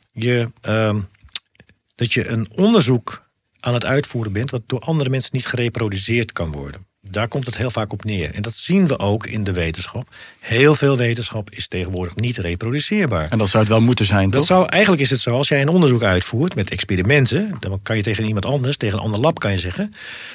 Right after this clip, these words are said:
Speaker 1: "Eh, ik heb dat, dit en dit experiment heb ik zo en zo gedaan. Kun je dat voor mij nadoen?" En dan moet eigenlijk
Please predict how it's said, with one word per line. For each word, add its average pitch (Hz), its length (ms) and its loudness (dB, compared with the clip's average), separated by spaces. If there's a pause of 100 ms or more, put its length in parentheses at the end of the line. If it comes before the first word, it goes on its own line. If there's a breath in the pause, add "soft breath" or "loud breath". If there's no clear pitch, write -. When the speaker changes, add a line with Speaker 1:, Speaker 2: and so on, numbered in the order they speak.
(300 loud breath)
Speaker 1:
"Eh, 127 200 2
ik 139 100 4
heb 135 160 4
dat, 135 220 2 (120)
dit 160 180 4
en 151 60 4
dit 135 160 6
experiment 127 500 2
heb 113 100 0
ik 107 60 -2
zo 139 200 4
en 123 60 6
zo 113 140 4
gedaan. 147 420 2
Kun 147 120 2
je 135 60 6
dat 120 140 2
voor 110 100 -2
mij 90 260 -2
nadoen?" 190 560 4
En 147 80 -4
dan 156 100 2
moet 180 180 0
eigenlijk 185 600 4